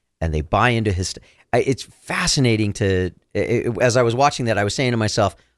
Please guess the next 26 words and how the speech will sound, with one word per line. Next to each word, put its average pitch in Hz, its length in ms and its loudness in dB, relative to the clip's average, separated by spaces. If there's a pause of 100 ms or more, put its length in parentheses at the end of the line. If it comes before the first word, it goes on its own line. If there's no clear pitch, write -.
"Huh, 151 420 0 (460)
I 285 80 0
wonder 330 240 0
how 160 220 2
often 117 260 0
that 98 160 -4
happens 95 720 -4 (560)
in 123 240 2
other 110 260 2
ways." 76 340 -4
I 127 100 2
wonder, 214 300 2
I 143 100 4
wonder 190 280 2
if - 140 -8
we 139 80 -2
can 127 100 -6
find 113 240 0
other 101 120 0
places 87 320 -4
where 76 120 -6
we 80 120 -6
have 82 200 -2
that - 140 -8
show 78 180 -4
up. - 180 -4